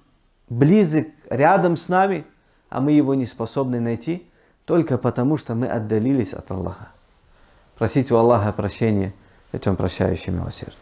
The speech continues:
الحمد لله رب العالمين، الصلاة والسلام على أشرف الأنبياء والمرسلين، نبينا محمد وعلى آله وصحبه أجمعين، وبعد.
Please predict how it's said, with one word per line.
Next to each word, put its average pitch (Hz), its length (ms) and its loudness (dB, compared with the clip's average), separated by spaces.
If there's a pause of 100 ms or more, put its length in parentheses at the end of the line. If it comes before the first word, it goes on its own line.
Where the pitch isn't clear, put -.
(880)
الحمد 135 420 6
لله 127 460 8
رب 117 220 4
العالمين، 120 640 6
الصلاة 123 480 2
والسلام 120 540 0
على 117 340 2
أشرف 110 340 -6
الأنبياء 113 600 2
والمرسلين، 117 760 -2
نبينا 117 440 2
محمد 120 540 -2
وعلى 117 580 2
آله 113 340 -2
وصحبه 113 760 -2
أجمعين، 107 600 -4
وبعد. 101 560 -4